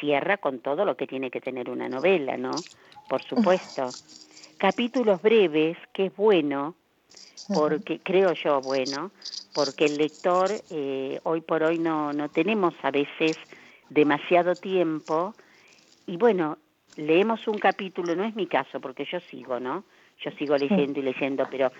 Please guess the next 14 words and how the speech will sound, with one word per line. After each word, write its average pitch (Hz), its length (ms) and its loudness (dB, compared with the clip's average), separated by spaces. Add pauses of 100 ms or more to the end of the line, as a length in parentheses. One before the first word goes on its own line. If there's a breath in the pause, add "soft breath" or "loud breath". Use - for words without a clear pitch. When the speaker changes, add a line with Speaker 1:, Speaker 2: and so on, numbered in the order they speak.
(400 loud breath)
Speaker 1:
puede 233 220 6
haber 202 180 4
gente 190 460 0
que 170 400 0 (180)
tenga 208 320 4
ratitos, 175 720 0 (800)
lee 175 260 6
un 196 320 0
capítulo, 170 720 -2
ya 185 200 -2
queda 226 420 0
conforme 156 580 0
porque 127 340 -6
queda 156 400 0